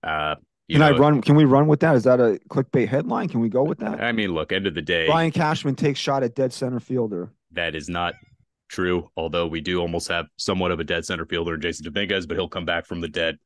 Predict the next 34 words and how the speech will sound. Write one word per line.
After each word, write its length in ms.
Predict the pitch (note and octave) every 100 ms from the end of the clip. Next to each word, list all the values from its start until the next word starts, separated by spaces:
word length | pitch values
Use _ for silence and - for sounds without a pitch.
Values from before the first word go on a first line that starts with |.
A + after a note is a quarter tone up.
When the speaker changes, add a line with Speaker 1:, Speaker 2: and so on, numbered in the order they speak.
| - - _
Speaker 1:
come 160 | F#2 D#2+
July 340 | E2 G#2 G#2+
to 80 | G2+
help 220 | G2+ F#2+
this 180 | F#2+ -
team 240 | G2 F#2
out. 340 | F2+ F2 E2+ -
Uh, 340 | E2+ E2 D#2+ D#2+
you 140 | E2+
know, 120 | F2+
this 160 | F#2 G2+
is 100 | F2+
the 80 | D#2+
Mecca, 360 | E2 - D2+ - _ _ _ _
guys, 340 | D#2+ D#2 D2+ -
right? 200 | E2+ D#2+
This 200 | D#2+ E2
is 60 |
the 60 | D#2
Mecca. 460 | E2 E2+ - E2 D2+ - - _ _ _
Uh, 380 | - E2 D#2+ D#2+ D#2
we're 100 | F2
trying 240 | - F2 D#2+
to 60 |
get 240 | D2+ D#2 -
back 280 | D#2+ F2
to 100 | -
those 300 | D#2+ D#2+ D2
reins 560 | D#2+ D#2+ D#2 D2+ D2+ - -
and, 460 | D#2 D2+ D2 C#2+ D2+
uh, 260 | D2 D2
really 500 | D2+ E2 D#2+ D2+ D2+
just 460 | D2 D#2 D2 - -
have, 360 | E2 D2 D2